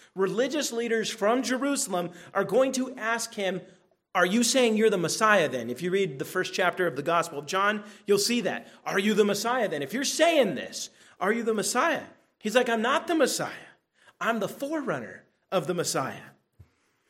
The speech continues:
And the reason I just bring that up is my point is the very announcement that the kingdom of God is at hand would make everyone's eyes get big. They'd say, "Wait a minute. If the kingdom of God is at hand, that must mean the Messiah is walking the earth right now. I-, is this for real, John?"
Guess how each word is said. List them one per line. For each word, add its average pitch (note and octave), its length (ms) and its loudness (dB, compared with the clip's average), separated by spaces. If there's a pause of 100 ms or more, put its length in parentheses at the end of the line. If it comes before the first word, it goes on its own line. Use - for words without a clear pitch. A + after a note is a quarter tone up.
(140)
And G#3 120 0
the G#3+ 40 0
reason D#4 220 -2
I C#4 80 2
just G#3 160 -4
bring G3 160 2
that D#3 160 2
up D4+ 220 4
is D3+ 100 -4
my D#3 100 -2
point A#3+ 360 -2
is E3 180 -2
the D3+ 140 -2
very G#3+ 320 0
announcement F3+ 560 -4
that D#3 100 -4
the - 60 -12
kingdom A3 340 -2
of C#3+ 100 -4
God F3+ 280 4
is F#3+ 120 2
at C#3 120 0
hand F#3+ 440 -2 (200)
would G3+ 100 4
make F#3 180 0
everyone's G3+ 420 4
eyes F#3 260 0
get D#3+ 160 -2
big. B2 320 -6 (260)
They'd G3 140 2
say, G3 120 4
"Wait G#3 220 6
a F#3 60 6
minute. A2 260 -2 (340)
If F#3+ 160 0
the F3+ 80 2
kingdom C#4+ 420 4
of C4 140 4
God G#3+ 280 4
is F#3+ 120 2
at F3+ 120 -2
hand, F#3 280 0 (220)
that B3 240 2
must A3 180 0
mean A3 140 4
the F3 80 0
Messiah F3+ 500 0
is C#3 160 -4
walking D#3+ 380 -6
the D3+ 120 -4
earth D3+ 220 -2
right C3+ 180 -4
now. A#2 340 -10 (760)
I-, F#3+ 40 -8
is F#3+ 220 -4
this A3 140 2
for G3+ 160 0
real, G3 400 6
John?" A#2+ 400 -2